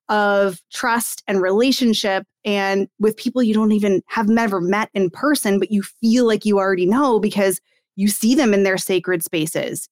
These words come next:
which sacred spaces are like my living room. You see my dog, and not everybody gets to be here with me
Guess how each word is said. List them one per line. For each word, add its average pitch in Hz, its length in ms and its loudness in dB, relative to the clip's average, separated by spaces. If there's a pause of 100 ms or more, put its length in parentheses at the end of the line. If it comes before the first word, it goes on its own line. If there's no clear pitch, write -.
(120)
which 202 280 -2
sacred 254 360 0
spaces 226 440 0
are 202 100 0
like 190 280 -2
my 202 160 0
living 233 360 4
room. 143 300 -2 (280)
You 226 200 2
see 254 340 0
my 240 220 2
dog, 220 560 -2 (420)
and 226 240 2
not 262 220 0
everybody 254 400 2
gets 226 480 -4
to 233 460 0 (100)
be 262 260 2
here 208 320 2
with 254 300 0
me 190 240 2